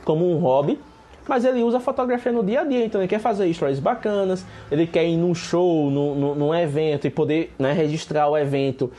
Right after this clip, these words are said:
e mostrar pros amigos, e pra isso ele procura qualidade na câmera. Nem sempre essa qualidade vai ser realmente o que ele procura, depende do orçamento, depende do que a fabricante tá entregando,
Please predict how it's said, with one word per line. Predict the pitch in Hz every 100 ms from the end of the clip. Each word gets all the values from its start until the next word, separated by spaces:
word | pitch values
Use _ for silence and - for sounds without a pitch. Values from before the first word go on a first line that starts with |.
| - - 165
e |
mostrar | 165 165 - -
pros | - 131 156
amigos, | 240 190 185 175 196 - - - -
e |
pra | 262 - 247
isso | 226 233 254
ele | 262
procura | 247 - 170 185 - 165 170 208 - - - - - -
qualidade | - 180 220 190 139 131 156
na | 226
câmera. | 233 359 240 107 - - - - -
Nem | 202 285
sempre | - 185 196
essa | 220 233
qualidade | 233 202 214 147 127 156
vai | 175 160
ser | 180 - 131
realmente | 165 156 127 131
o |
que | -
ele | 151 151
procura, | 208 226 214 127
depende | 113 120 117
do | 113
orçamento, | 117 - 285 180 180 165
depende | 127 123 127
do | 120
que | 120
a | 123
fabricante | 120 123 127 120
tá |
entregando, | 123 - 220 165 156 175